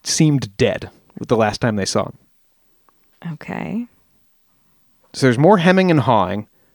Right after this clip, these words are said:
Speaker 1: during which Mike thought he saw the same disc fly over the horizon, away from where Travis had been.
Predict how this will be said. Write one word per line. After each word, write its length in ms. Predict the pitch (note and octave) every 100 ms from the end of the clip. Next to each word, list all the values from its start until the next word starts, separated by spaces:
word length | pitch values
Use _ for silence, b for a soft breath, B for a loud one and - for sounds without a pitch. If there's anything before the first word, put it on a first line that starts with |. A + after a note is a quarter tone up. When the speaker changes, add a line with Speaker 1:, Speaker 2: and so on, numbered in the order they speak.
| _ _ -
Speaker 1:
during 400 | A2 C3 E3+ D#3
which 380 | A2+ G2 - -
Mike 320 | C3 B2+ C#3+
thought 400 | - - F3+ A#3+
he 160 | D#3 F#3+
saw 340 | - F3+ E3
the 220 | D#3 C3+ A#2+
same 580 | - D3+ D#3 D#3+ D#3 A2+
disc 500 | C3+ B2 F#2+ - -
fly 500 | - B2 B2 A#2+ A#2
over 260 | B2+ B2+ C3
the 100 | A2+
horizon, 560 | A#2+ A2 F#2 - - -
away 340 | A#2+ B2+ B2
from 220 | - B2
where 200 | A2+ G#2 - - - -
Travis 340 | - F3 -
had 100 | G#2+
been. 180 | F2+ E2+